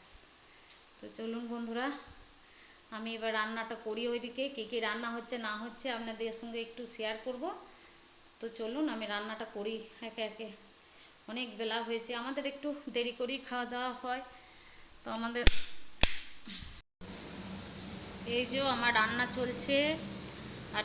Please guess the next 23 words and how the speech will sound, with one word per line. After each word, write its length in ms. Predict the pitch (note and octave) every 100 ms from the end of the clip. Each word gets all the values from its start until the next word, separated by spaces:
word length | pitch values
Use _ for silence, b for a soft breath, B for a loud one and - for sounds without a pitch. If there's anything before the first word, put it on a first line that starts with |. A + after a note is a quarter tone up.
| A#3
এই 60 | A#3
যে 80 | B3 C#4 C4 A#3
এই 80 | A#3
একটা 140 | A3+ A3+ G#3
বীর 160 | B3 B3
পলোয়ান 420 | A#3 A3+ A#3+ C4+ E4+ G4 G#3
বদমাইশি 580 | G#3+ A3 A#3+ A#3+ - C4+ -
সকাল 240 | A#3 A#3+ A#3+ C4
থেকে 200 | B3+ B3+ B3+
চলছে, 340 | A#3+ G#3 D4 D#4 F4+ - - - - - - F#3 G#3
এত 160 | - C#4 C4
আমাকে 220 | C4+ C#4+ A3+
জ্বালায় 340 | G3 G#3 A#3+ D4
না 60 | F4 C#4+
যে 60 | C4+
কি 100 | C4 A#3+ A#3
বলবো। 280 | A3+ G3+ F#3 - - - - - - - - - - - - - - - F#3+ - - - - - - - - - - - G#3+
আর 100 | G#3 G#3+
এই 60 | G#3+
যে 80 | B3+ D4+ - A3
আমার 140 | A3+ G#3
রান্না 240 | G3+ A3+ A3+ A#3+
চলছে, 320 | A#3 G#3+